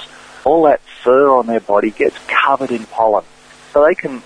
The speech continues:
carry a massive load of pollen. And you add that to the fact that they'll easily fly up to fifty kilometres a night to go and look for food and forage.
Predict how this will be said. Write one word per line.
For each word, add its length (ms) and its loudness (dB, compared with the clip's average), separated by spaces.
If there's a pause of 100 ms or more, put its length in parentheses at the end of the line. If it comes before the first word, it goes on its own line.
carry 460 0
a 100 -4
massive 500 -8
load 220 0
of 120 -10
pollen. 340 0 (100)
And 280 -2 (260)
you 120 2
add 220 2
that 320 0
to 100 -10
the 100 -2
fact 440 -4
that 260 0 (360)
they'll 500 2
easily 320 0 (100)
fly 300 2
up 220 -2
to 60 -20
fifty 280 -12
kilometres 540 -4
a 40 -12
night 360 0 (340)
to 340 -8 (380)
go 140 -2
and 100 -4
look 100 -2
for 140 -20
food 280 -4
and 80 -20
forage. 500 0